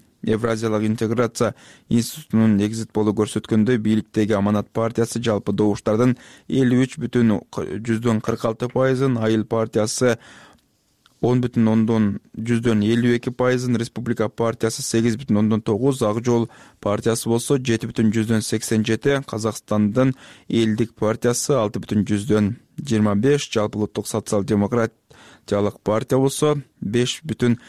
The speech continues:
жүздөн отуз бир пайыз. Ал эми Байтак деген партия үч бүтүн жүздөн жыйырма эки, ал эми Баарына каршы деген графа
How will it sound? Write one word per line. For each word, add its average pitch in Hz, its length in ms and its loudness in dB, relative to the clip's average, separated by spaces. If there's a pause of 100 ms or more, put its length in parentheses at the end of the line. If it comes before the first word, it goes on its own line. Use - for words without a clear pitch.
(220)
жүздөн 110 380 0
отуз - 160 -10
бир 107 160 -2
пайыз. 92 400 -2
Ал 95 140 0
эми 104 180 2
Байтак 104 560 -2
деген 98 260 0
партия 139 520 -2 (320)
үч 135 260 -2
бүтүн 107 320 0
жүздөн 101 400 0
жыйырма 104 400 0
эки, 147 400 0 (180)
ал 98 140 -2
эми 101 200 2
Баарына 101 500 0
каршы 104 320 -6
деген 92 260 -2
графа 127 520 0